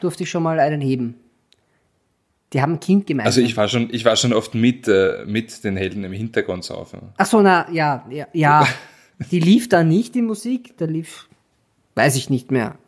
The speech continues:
Speaker 1: da lief eher Jack Daniels die Kehle runter. Aber das war auch sehr nett, ich mag doch die Musik sehr gern. Bei mir ist es ein bisschen anders. Ich bin jetzt so quasi frühe zweitausender Jahre, ich weiß nicht warum, aber alle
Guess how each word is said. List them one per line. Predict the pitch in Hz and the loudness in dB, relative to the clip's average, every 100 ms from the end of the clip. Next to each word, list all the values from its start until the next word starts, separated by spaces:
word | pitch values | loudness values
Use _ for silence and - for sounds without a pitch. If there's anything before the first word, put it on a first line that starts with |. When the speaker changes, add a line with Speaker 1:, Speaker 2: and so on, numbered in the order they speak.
| - | -4
Speaker 1:
da | 147 | 0
lief | 143 147 - - | 2 0 -4 -8
eher | 156 147 | -2 0
Jack | 147 135 | 0 -4
Daniels | 131 143 147 139 | 0 0 0 -4
die | 147 | -8
Kehle | - 160 | -4 -4
runter. | 143 127 151 - - - _ | -4 -10 -12 -16 -20 -20 _
Aber | - 160 208 147 139 226 262 | 2 4 4 2 2 0 -2
das | 190 175 | -10 -6
war | 170 156 175 | 0 2 2
auch | 156 | -2
sehr | - 156 | -6 -4
nett, | 123 120 | -4 -6
ich | 131 | -4
mag | 147 131 | -4 -4
doch | 135 | -10
die | - | -10
Musik | 160 147 - | -10 -10 -14
sehr | - 120 - | -14 -12 -12
gern. | 117 - - - - | -16 -18 -20 -8 2
Bei | |
mir | 190 | 4
ist | 262 | 4
es | 294 | 2
ein | 269 | 0
bisschen | 262 - | 0 -6
anders. | 123 131 220 - _ _ _ _ _ _ _ 170 | -6 -6 -6 -8 _ _ _ _ _ _ _ -4
Ich | 170 156 | -2 0
bin | 202 | 2
jetzt | 214 202 | 2 0
so | |
quasi | 190 170 185 | -2 -2 -4
frühe | - 160 220 233 | -6 -2 0 -2
zweitausender | 170 180 - 76 147 185 170 | -2 0 0 -2 -2 -2 -2
Jahre, | 147 123 165 | -2 -2 -2
ich | 185 135 | -4 -6
weiß | 117 - 254 | -6 -4 2
nicht | 233 208 - | 2 2 -2
warum, | 180 233 160 | -2 -2 -4
aber | 214 175 - | -4 -6 -2
alle | 170 302 | 0 0